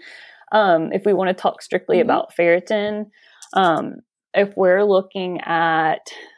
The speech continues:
Speaker 1: anything under thirty-five would be considered iron depletion, okay, without anemia or iron deple-,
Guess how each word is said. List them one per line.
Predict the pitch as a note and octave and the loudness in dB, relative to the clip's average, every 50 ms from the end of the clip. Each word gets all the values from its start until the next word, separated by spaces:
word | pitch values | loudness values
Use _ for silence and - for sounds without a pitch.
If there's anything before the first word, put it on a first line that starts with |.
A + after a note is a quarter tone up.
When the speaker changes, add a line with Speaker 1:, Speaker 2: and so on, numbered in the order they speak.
| _ _ - - - | _ _ -16 -8 -4
Speaker 1:
anything | F#3+ G3 G3 G3 G3+ E3+ E3+ F3 | -2 0 0 0 0 -2 -4 -4
under | - F3+ F3 E3+ E3 D#3+ E3 E3 D#3+ D#3+ D#3+ E3 G3 G3 - - | -4 -4 -4 0 0 2 2 2 2 2 2 2 0 -2 -4 0
thirty-five | F3+ E3+ E3 E3 E3+ G3+ G3+ - - C#3+ C#3 C#3+ D3 D3+ E3+ G3 B3 D4+ F4+ G#4 G#4 - - - - _ _ - - - | 0 2 2 2 0 -4 -4 -6 -6 -6 -6 -6 -6 -4 -4 -2 0 0 0 -2 -4 -8 -12 -20 -20 _ _ -20 -8 -2
would | G#3+ G3+ G3 F#3+ E3+ | 0 2 2 2 0
be | E3+ F#3 F3+ F3+ F3+ - | 0 0 0 0 0 -2
considered | F#3 D#3+ E3+ G3 - - D#3+ D#3 E3 E3 E3 D#3+ D#3+ D#3+ F3+ - _ - - _ _ _ _ _ _ | -4 -6 -4 -4 -2 -2 0 2 2 2 2 2 0 0 -2 -6 _ -20 -20 _ _ _ _ _ _
iron | E3+ F3 E3+ E3 E3 E3 D#3 | -2 -2 -2 -2 -2 -2 -4
depletion, | D#3 - - _ - D#3+ D#3 F3+ G3+ - B3 C4 D#4 F#4 G#4+ G#4+ G4+ - _ _ _ _ _ _ _ - F#3+ - _ | -4 -4 -4 _ 0 0 2 0 0 -2 -2 -2 -2 -2 -4 -6 -10 -16 _ _ _ _ _ _ _ -20 -20 -14 _
okay, | E3 D#3 D#3+ E3 | -4 -2 0 0
without | E3 E3 G3+ A#3 B3+ - - _ _ _ _ - E3 E3 E3 F3 - - | 2 2 2 2 2 -2 -8 _ _ _ _ -4 -2 0 2 2 0 0
anemia | - F3+ F3+ F3 E3+ E3 E3 D#3+ D#3+ D#3 D3+ | -2 -2 -2 -2 -2 -2 -2 -2 -2 -4 -4
or | D3 D3 - - | -4 -4 -4 -4
iron | - D#3+ E3 E3 E3 E3+ | -4 -4 -2 -2 -2 -2
deple-, | E3 D#3+ - - F3 E3+ - | -4 -4 -2 0 0 0 0